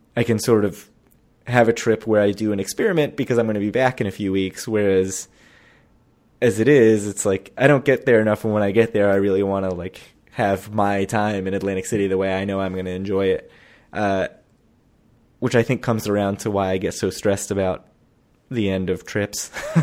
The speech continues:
<laughs> especially in Vegas, 'cause it's like, I don't know when I'll ever be back, so I'm, like, stressed and I wanna pack stuff in.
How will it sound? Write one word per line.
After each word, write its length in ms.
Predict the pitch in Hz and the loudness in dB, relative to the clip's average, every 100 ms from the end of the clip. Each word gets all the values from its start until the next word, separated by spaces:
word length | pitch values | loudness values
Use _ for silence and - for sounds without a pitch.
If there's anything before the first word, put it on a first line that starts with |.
| - | 0
<laughs> 460 | 170 - - 277 247 | -6 -6 -8 -6 -2
especially 400 | 156 135 - 127 | 6 6 6 2
in 80 | 104 | 4
Vegas, 380 | 135 151 120 - | 2 4 0 0
'cause 140 | 120 | -4
it's 100 | 113 | 0
like, 100 | 120 | 2
I 120 | 113 | 6
don't 160 | 156 170 | 6 6
know 100 | 175 | 2
when 100 | 180 | 2
I'll 140 | 165 | 2
ever 300 | 110 147 160 | 2 0 0
be 100 | 143 | -2
back, 380 | 135 135 135 - | -2 -4 -4 -4
so 120 | 147 | -2
I'm, 80 | 123 | 0
like, 140 | 117 | -2
stressed 300 | - 123 110 | 0 0 0
and 80 | 117 | -2
I 40 | 107 | -2
wanna 120 | 107 | -4
pack 200 | 104 98 | -6 -4
stuff 200 | 101 107 | -8 -6
in. 180 | 101 | -8